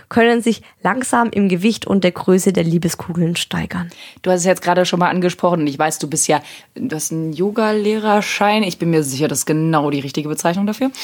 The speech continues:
Speaker 2: Ähm, also auf jeden Fall kannst du Yoga, du praktizierst es auch. Was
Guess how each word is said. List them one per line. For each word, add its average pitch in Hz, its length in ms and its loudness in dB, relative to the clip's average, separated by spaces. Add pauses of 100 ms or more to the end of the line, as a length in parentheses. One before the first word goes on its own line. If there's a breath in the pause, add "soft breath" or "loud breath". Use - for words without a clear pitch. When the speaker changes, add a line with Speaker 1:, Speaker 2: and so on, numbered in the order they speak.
(400 loud breath)
Speaker 2:
Ähm, 233 320 2
also 240 220 2
auf 226 120 2
jeden 269 140 0
Fall 240 160 2
kannst - 360 -2
du 285 60 2
Yoga, 247 300 4
du 233 160 0
praktizierst 226 960 0
es 254 160 -6
auch. 240 320 0 (520 loud breath)
Was 214 320 -2